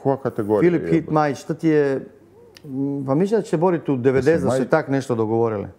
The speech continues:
Speaker 1: Jebote.
Speaker 2: Čekaj, da, četrnaest nula, četrnaest nokauta. Da, da, da, bolest. Tako da, odličan event i onda je prozvao sve ove, Asmir Sadiković,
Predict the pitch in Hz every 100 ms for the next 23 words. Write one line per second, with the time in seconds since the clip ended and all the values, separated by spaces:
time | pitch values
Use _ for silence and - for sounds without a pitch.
0 | _ - 82 - - - - - - -
1 | 127 160 - 110 170 175 - 170 147 120
2 | 151 143 113 107 120 117 - 101 120 113
3 | 107 101 98 110 101 - - - - -
4 | - - 185 202 190 170 214 214 175 170
5 | 156 202 247 185 196 226 202 190 220 170
6 | 151 - 175 170 160 131 135 156 143 123
7 | 131 156 160 139 127